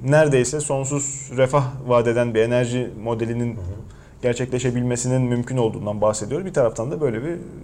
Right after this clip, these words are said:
Speaker 1: gerçek var. Şu anda içinde bulunduğumuz dünyanın, e, buna ne kadar hazır olduğunu herhalde, e, anlamak.
Speaker 2: İşte şey ama mesela aynısı nükleer santraller konusunda da yani bir elli yüz yıl önce, e,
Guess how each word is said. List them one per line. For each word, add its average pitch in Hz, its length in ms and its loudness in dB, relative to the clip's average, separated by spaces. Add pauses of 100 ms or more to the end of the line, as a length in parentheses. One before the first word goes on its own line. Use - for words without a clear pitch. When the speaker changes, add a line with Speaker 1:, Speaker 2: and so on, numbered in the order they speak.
(180)
Speaker 1:
gerçek 147 340 2
var. 101 100 0
Şu - 160 -6
anda 113 140 -2
içinde 113 200 -4
bulunduğumuz 110 340 -6
dünyanın, 123 360 0 (800)
e, 120 40 -14 (400)
buna 127 180 -2
ne 139 80 0
kadar 117 220 2
hazır 120 200 0
olduğunu 120 440 0 (300)
herhalde, 113 500 2 (460)
e, 120 40 -10 (200)
anlamak. 131 520 0 (200)
Speaker 2:
İşte 131 280 -10
şey 139 460 0
ama 123 280 -6
mesela 120 380 -6
aynısı 131 420 -2
nükleer 123 300 -4
santraller 117 640 -4
konusunda 117 400 -6
da 95 60 -8 (100)
yani 95 120 -10 (460)
bir 131 60 -12
elli 117 240 -2
yüz 120 220 0
yıl 104 120 -2
önce, 90 280 -2
e, 160 80 -2